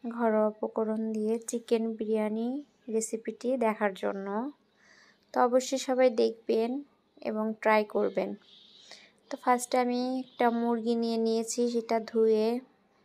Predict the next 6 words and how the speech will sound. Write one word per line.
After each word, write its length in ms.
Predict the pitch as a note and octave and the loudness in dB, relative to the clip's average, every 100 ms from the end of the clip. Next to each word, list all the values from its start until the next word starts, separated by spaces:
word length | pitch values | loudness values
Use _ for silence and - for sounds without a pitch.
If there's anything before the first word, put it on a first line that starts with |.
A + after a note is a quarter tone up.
| _ A#3 | _ -2
লবণ 360 | A3 G#3+ G#3+ | 0 2 0
মাখিয়ে 380 | A3 G#3+ - A3 | 0 -2 -2 -2
নিলাম। 380 | G#3+ G3+ G3+ G#3+ A#3+ - _ _ _ _ _ _ | 0 0 0 -2 -4 -10 _ _ _ _ _ _
এখন 340 | - A3+ - A3 | -10 -8 -4 -2
আমি 280 | G#3+ G#3+ G#3+ A3+ B3 - _ _ _ _ _ _ _ _ _ - | 0 0 0 -2 -4 -10 _ _ _ _ _ _ _ _ _ -10
এখানে 420 | A3 A3+ A3 | -8 -6 -4